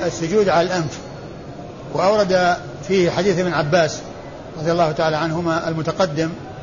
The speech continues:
من طريق أخرى عن طاووس عن ابن عباس، و-، وفيه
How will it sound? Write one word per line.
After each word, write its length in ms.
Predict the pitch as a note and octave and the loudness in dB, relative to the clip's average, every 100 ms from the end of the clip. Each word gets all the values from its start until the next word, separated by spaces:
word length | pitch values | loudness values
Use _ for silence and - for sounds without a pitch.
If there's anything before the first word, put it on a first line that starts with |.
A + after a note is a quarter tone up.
| - - E3 | -14 -12 -6
من 80 | E3+ | 0
طريق 400 | F3 E3+ E3 F#3+ | 2 2 2 0
أخرى 340 | E3 E3 E3 - - - - - - - - - - - - - - C#3+ | 2 4 2 0 -10 -18 -18 -16 -16 -16 -14 -14 -14 -16 -16 -14 -12 -4
عن 220 | E3 F3 | -2 0
طاووس 520 | E3 E3 D#3+ F3+ E3 C#3 | 2 2 4 2 0 -2
عن 280 | D#3+ E3 E3 | -2 -2 -4
ابن 160 | F3 E3+ | -4 -2
عباس، 560 | C#3 C3+ F#3 G3 - - - - - - - - F3+ | -2 2 4 4 2 -6 -14 -14 -14 -14 -14 -12 -2
و-، 440 | F3 F3 F3 E3 E3 - - - - - | 2 4 6 4 2 -4 -14 -16 -16 -8
وفيه 540 | F#3 D3 A#3+ G3 F#3 | -4 -2 0 4 2